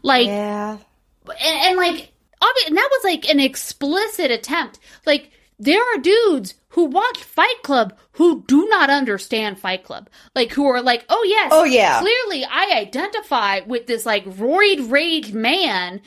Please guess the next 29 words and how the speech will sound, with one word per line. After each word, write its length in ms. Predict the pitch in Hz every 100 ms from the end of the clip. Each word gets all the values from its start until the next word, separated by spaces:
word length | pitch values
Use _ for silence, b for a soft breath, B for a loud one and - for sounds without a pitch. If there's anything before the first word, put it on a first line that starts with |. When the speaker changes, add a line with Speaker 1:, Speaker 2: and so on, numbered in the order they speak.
| b _
Speaker 1:
who's, 220 | 294 254
like, 220 | 240 214 b _
tearing 500 | - 285 349 403 381
up 100 | 359
against 380 | 349 262 339 320
society, 880 | 277 262 311 381 392 269 220 202 202 -
and, 200 | 226 233
like, 160 | 226
I 160 | 190 302
will 180 | 339 247
ignore 360 | 226 226 202 -
all 500 | 311 480 381 240 226
the 180 | 208 208
homosexual 880 | 233 302 226 196 262 269 - 202
nuance 480 | 180 240 330 202 196
of 140 | 208 190
it 160 | 202 B B 277 -
and, 280 | 233 233 233
like, 480 | 226 220 214 208 b b b _ -
like, 280 | 247 226 -
actually, 600 | 277 302 - 339 311 277 -
uh, 140 | 285 277
like, 280 | 269 240 254
attach 460 | 269 - 330 403 -
myself 480 | 320 294 302 269
to 260 | - 349 440
that 140 | 453 -
toxic 380 | - 330 339 277
masculinity 840 | 294 294 285 294 349 285 262 254